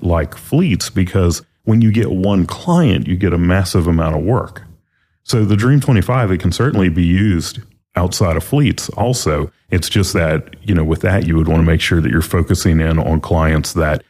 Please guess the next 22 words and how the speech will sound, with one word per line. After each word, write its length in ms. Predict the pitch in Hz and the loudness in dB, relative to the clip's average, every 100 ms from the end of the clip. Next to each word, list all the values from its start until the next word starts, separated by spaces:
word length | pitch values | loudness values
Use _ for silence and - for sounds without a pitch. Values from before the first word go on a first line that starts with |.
| _ | _
maybe 260 | 90 87 82 | 0 2 2
they're 200 | 82 85 | 2 2
influential 840 | 82 95 82 82 - 80 71 - - - | 2 2 2 2 0 -2 -2 -8 -20 -6
in 580 | 82 78 76 82 - - | 0 2 0 -2 -6 -14
the 180 | - 62 | -4 -2
area 420 | 80 78 76 73 | 0 -2 0 0
or, 800 | 71 73 - 78 73 73 71 - - | -2 -4 -4 -4 -2 -2 -2 -4 -4
or 160 | 90 | -4
something 300 | - 82 85 | 0 0 0
like 180 | 76 73 | 0 0
that. 240 | 76 - | -2 -2
You 80 | 78 | -2
know, 80 | 73 | 0
they're, 220 | 73 73 | 0 0
they're 180 | - 76 | 0 -4
big 340 | 78 82 78 | 0 0 0
into 240 | 78 78 - | 0 0 0
business 460 | - 87 - 76 | 0 0 0 0
networking 480 | 85 78 80 76 78 | 0 0 0 0 0
in 60 | 78 | 0
the 80 | 76 | 0
area. 360 | 76 78 76 | 0 0 -2